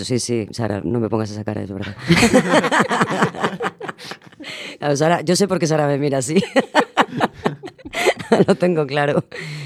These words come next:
Sí, y después de, de eso, pues digo, bueno, pues, traductora. Y después no sé qué. Y al final, el, la primera vez que entré en una, era una floristería,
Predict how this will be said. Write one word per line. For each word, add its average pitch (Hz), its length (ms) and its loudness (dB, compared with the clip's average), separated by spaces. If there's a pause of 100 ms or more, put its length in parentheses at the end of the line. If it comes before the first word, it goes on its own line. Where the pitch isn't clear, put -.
(160)
Sí, 135 300 4
y 135 100 2
después 139 360 2
de, 170 280 4
de 156 200 4
eso, 185 280 2
pues 143 200 2
digo, 135 240 2
bueno, 131 240 -2
pues, 113 600 -2 (240)
traductora. 123 580 4 (480)
Y - 60 0
después 185 280 4
no 175 100 4
sé 139 120 2
qué. 160 200 2
Y 123 80 0
al 113 80 4
final, 123 520 0
el, 123 300 0
la 117 140 2
primera 139 440 2
vez 175 180 2
que 160 100 0
entré 143 400 0 (160)
en 120 80 2
una, 120 360 0
era 107 220 0
una 120 160 -4
floristería, 110 720 -2